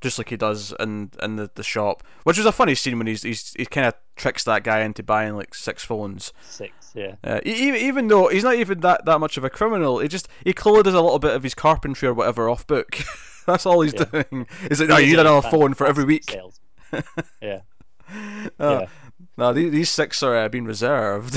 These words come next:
Speaker 1: <laughs> Little, little.
Speaker 2: Yeah.
Speaker 1: It was whenever he went
Speaker 2: Do,
Speaker 1: in
Speaker 2: do
Speaker 1: to,
Speaker 2: you
Speaker 1: like,
Speaker 2: know
Speaker 1: adjust his little sign that he just made that said "reserved,"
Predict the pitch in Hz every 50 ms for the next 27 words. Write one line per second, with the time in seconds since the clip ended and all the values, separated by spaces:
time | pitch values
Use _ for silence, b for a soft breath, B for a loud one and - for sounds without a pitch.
0 | - 659 640 587 - 139 135 131 - 123 120 117 131 - 113 120 120 113 110 95
1 | 95 90 - - - - - - - - - - 139 143 160 190 202 220 220 214
2 | 190 170 175 165 156 160 156 127 123 117 - 151 147 - - 139 120 135 120 113
3 | 120 - - 143 127 120 110 104 101 101 113 113 117 120 113 - 117 110 107 104
4 | 104 90 - - - 117 113 - 127 113 110 104 - - - - - 120 110 113
5 | 123 113 113 107 98 101 - - - - -